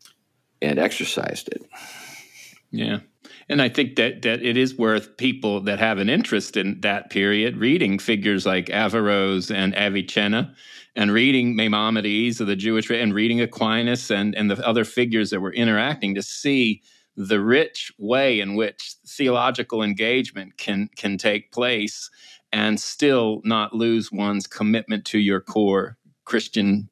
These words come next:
Speaker 2: vision.
Speaker 1: Yeah, yeah, those guys were all reading each other. <laughs> Anyway, uh, thanks a lot for, uh,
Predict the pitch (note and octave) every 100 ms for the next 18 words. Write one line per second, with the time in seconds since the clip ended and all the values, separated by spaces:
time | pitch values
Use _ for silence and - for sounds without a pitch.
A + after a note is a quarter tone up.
0 | - G2 A2 G2 - - _ _ _ -
1 | - - G2+ G#2 - - F2 G2+ G#2 A#2
2 | A2 G#2+ G#2+ G#2+ A2+ G#2 E2+ F2+ E2 E2+
3 | - _ - - - - - - - A#2
4 | G#2+ A2+ G#2 - - - - - - F#3+
5 | D#3+ C#3 D#3+ C3 A#2 A#2 G#3 F3 F3+ -
6 | C#3 B2 A2 G#2 D#2+ F2+ - G2+ F#2+ F#2+